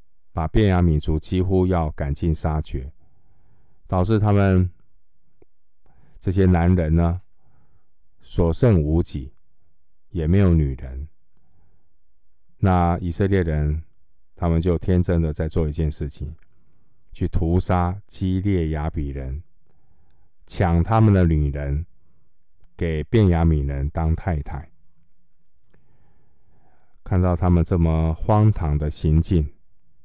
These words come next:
正应验了四世纪二十一章二十五节所说的，“个人任意而行。”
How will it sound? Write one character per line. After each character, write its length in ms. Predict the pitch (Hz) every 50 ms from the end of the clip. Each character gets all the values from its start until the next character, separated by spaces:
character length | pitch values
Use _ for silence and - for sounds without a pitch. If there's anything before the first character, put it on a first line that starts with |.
| - - - - - - - - - -
正 300 | - - - 95 87 82
应 240 | 87 95 90 82 80
验 240 | 82 82 80 76 71
了 240 | 71 69 69 69 - - - - - - - - -
四 160 | - - 92
世 160 | 82 92 90
纪 180 | 80 - 90 85
二 140 | 82 80 78
十 100 | 78 78
一 60 | 78
章 240 | 76 85 80 80 82
二 100 | 80 71
十 140 | - -
五 80 | 76 67
节 180 | - - 69 67
所 220 | - - 69 67
说 240 | - - - 71 69
的 180 | 69 69 67 - - - - - - - - - - - - - - - - - - -
，“个 260 | - 139 127 113 95
人 480 | 82 73 73 71 71 67 67 71 78 - - - - - - - - - -
任 500 | - 101 101 107 101 85 73 71 69 73 -
意 260 | - 98 87 78 71 - -
而 220 | 78 73 69 73
行。” 360 | 76 - - - 67 65 69